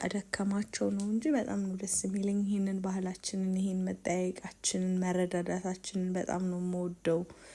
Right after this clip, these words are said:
እና በቃ ማንም የሚቀናብን ባህላችን ነው፣ ደስ ይለኛል።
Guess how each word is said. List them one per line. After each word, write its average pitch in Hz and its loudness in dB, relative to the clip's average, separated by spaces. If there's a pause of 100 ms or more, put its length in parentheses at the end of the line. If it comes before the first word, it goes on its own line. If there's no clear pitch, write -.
(340)
እና 185 0 (160)
በቃ - -4 (100)
ማንም 190 0
የሚቀናብን 175 -2 (460)
ባህላችን 180 -2
ነው፣ 220 0
ደስ 302 0
ይለኛል። 175 0